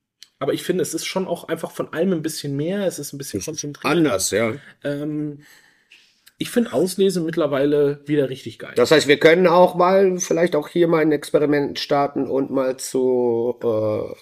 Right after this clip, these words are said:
Speaker 2: zum Reh, äh, auch mal
Speaker 1: Reh
Speaker 2: eine Auslese machen.
Speaker 1: Reh hat ja auch immer so ein bisschen was Süßliches im Geschmack,
Speaker 2: Ja.
Speaker 1: finde ich. Aber was ich mir jetzt hier, wenn wir es noch ein bisschen reifer hätten, sagen wir mal eine Auslese so aus Anfang der zweitausender von Prüm.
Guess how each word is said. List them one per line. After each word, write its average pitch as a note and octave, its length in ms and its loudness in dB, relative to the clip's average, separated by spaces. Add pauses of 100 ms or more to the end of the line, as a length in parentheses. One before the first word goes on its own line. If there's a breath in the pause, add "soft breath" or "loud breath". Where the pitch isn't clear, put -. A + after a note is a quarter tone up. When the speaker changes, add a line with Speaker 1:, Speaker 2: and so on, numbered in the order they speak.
(140)
Speaker 2:
zum A#2+ 260 -2
Reh, B2 340 6
äh, A#2 540 0 (300)
auch A2+ 160 -2
mal B2 140 0
Speaker 1:
Reh B2+ 100 -4
Speaker 2:
eine B2+ 160 0
Auslese C3 400 2
machen. G#2 240 -4
Speaker 1:
Reh E3 260 2
hat A#3 140 -6
ja E3+ 80 0
auch - 160 -6
immer F#3+ 100 -2
so D#3+ 120 -2
ein D#3+ 100 -10
bisschen G3 240 -8
was D3 220 -6
Süßliches B3+ 640 -12
im A#3 160 -10
Geschmack, C4+ 260 2
Speaker 2:
Ja. - 100 2
Speaker 1:
finde A#3+ 260 -10
ich. A3+ 60 -16 (540 loud breath)
Aber C#3+ 180 -2
was F#3 160 -4
ich F3 80 -6
mir E3+ 80 -2
jetzt C#3+ 140 0
hier, A3 180 0
wenn C#3+ 180 -6
wir C#3+ 60 2
es - 120 -4
noch G3 120 -2
ein G3 60 -6
bisschen D#3+ 240 -6
reifer F3 300 -4
hätten, B2+ 220 -8
sagen C#3+ 220 -6
wir C#3+ 80 -6
mal C3+ 120 -8
eine A#2+ 140 -10
Auslese D3+ 400 -4
so B2+ 140 -2
aus - 180 -8
Anfang D3+ 300 -6
der B2+ 100 2
zweitausender E3+ 460 -6
von A#2+ 220 -10
Prüm. G#2+ 220 -12